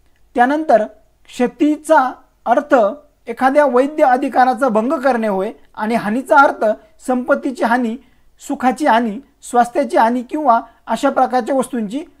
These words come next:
हानीशी असते. विद्यार्थी मित्रांनो, पुढचं तत्त्व आपल्याला सांगता येईल,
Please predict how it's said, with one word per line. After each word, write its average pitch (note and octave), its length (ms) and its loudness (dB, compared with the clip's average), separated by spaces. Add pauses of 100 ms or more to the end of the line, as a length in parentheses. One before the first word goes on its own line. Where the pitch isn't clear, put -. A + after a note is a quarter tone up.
(120)
हानीशी A3 460 -2
असते. G3+ 540 -4 (580)
विद्यार्थी A#3 360 0
मित्रांनो, C4+ 440 2 (420)
पुढचं - 220 -4
तत्त्व C#4+ 260 0
आपल्याला C4 320 2
सांगता B3 320 0
येईल, G#3+ 160 -2